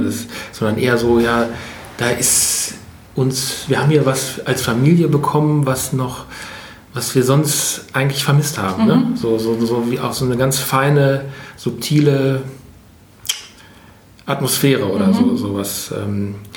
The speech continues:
Speaker 1: gar nicht, äh, so sehr, was man gemacht hat,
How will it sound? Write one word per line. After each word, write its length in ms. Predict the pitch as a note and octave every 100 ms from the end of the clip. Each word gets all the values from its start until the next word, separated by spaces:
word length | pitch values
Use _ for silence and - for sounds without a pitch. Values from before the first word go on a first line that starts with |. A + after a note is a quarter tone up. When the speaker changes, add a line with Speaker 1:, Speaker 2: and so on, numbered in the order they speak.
| - -
Speaker 1:
gar 120 | - A#2+
nicht, 200 | A#2+ A#2+ - - - - -
äh, 300 | G3 D3+ C3
so 140 | A#2 A#2
sehr, 240 | A#2 A2
was 160 | G#2+ -
man 160 | F#3
gemacht 400 | F3+ F3+ F3 -
hat, 160 | F#3 F3+